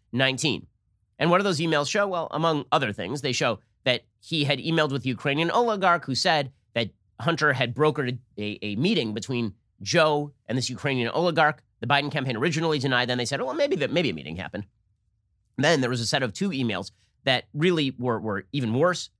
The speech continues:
for Joe Biden. One was Hunter Biden talking with a, a Chinese company. And in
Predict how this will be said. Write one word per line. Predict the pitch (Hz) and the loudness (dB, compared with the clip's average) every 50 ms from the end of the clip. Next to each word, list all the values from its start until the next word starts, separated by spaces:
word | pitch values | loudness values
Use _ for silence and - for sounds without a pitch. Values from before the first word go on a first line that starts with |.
| _ _ _ | _ _ _
for | - 160 147 135 131 - - | -2 0 2 2 2 0 -2
Joe | 120 143 147 135 | 0 0 2 4
Biden. | 135 127 123 110 123 - - _ _ _ _ | 4 2 2 0 -4 -8 -10 _ _ _ _
One | - 147 185 185 147 123 123 117 | 2 4 4 4 4 2 0 -4
was | - 127 131 - | -4 -4 -2 0
Hunter | 165 175 151 165 | 0 0 0 2
Biden | 127 131 123 127 123 120 113 - _ _ _ _ _ _ | 2 2 2 2 0 -4 -6 -8 _ _ _ _ _ _
talking | - 170 170 175 175 - 147 135 127 - - - | 0 2 4 4 2 2 -2 -2 -2 -4 -4 -4
with | 127 127 - - | -4 -4 -2 -2
a, | 113 104 101 - | -4 -4 -4 -4
a | 104 | -6
Chinese | - - 165 165 165 156 120 | -4 -2 0 0 0 0 -2
company. | - 160 139 127 131 123 117 - - _ _ _ _ _ - | -2 -2 -2 -2 -2 -2 -4 -6 -10 _ _ _ _ _ -2
And | 131 131 127 120 123 - _ | 0 0 0 0 -2 -4 _
in | - 185 185 180 160 | 2 2 4 2 2